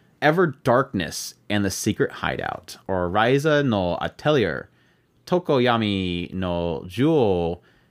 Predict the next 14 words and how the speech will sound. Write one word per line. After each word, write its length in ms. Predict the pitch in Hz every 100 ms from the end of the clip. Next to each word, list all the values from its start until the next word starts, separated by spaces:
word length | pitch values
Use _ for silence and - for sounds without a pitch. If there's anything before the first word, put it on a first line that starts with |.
| _
to 480 | - 113 98 95 90
Himitsu 1080 | - 135 143 143 - - 101 92 90 87 87 -
no 600 | 101 95 90 87 87 87 _ _ _
Kaku-, 320 | 131 - - - -
Kakurega. 1040 | 143 156 147 131 120 113 104 117 117 - - _ _ _ _ _
This 160 | - 113
one, 120 | 127
the 80 | 113
story 480 | - - 139 135 135
of 260 | 113 92
Ryza, 560 | 90 98 101 104 82 78 - - - -
a 100 | 147
fledgling 600 | - 165 175 160 147 147
alchemist 560 | - 120 - 85 - -